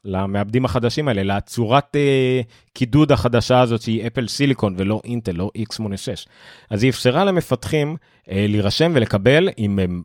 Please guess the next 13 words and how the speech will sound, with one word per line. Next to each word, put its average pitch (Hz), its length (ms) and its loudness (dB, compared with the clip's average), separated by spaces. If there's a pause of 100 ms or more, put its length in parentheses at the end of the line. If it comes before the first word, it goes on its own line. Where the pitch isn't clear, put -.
זכאים 92 400 -4
לזה, 139 140 0
זאת - 100 -6
אומרת, 87 200 -4
אם 92 100 -6
הם 87 80 -6
מפתחים 92 380 -8
שצריכים 139 420 -6
את 170 40 0
זה, 196 120 0 (420)
לקבל 170 380 2
Mac - 140 0
Mini 135 220 4